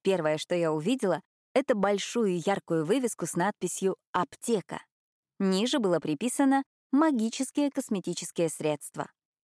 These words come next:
Вывалившиеся из кареты парни присвистнули, оглядывая моё заведение.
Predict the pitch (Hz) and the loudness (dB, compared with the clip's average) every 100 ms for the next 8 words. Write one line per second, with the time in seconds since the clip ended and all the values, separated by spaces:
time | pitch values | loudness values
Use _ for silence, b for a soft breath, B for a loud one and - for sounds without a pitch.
0 | _ _ 175 175 170 156 - - 160 - | _ _ -2 0 2 0 -2 -2 -2 -2
1 | 160 - 165 160 156 151 160 160 160 160 | -4 -2 -2 0 -4 -2 0 2 0 0
2 | 202 - 247 - 160 151 156 160 170 180 | -2 0 -2 -2 -2 0 0 0 0 0
3 | 160 156 160 156 170 180 180 175 160 147 | 0 0 2 0 0 -2 0 0 0 0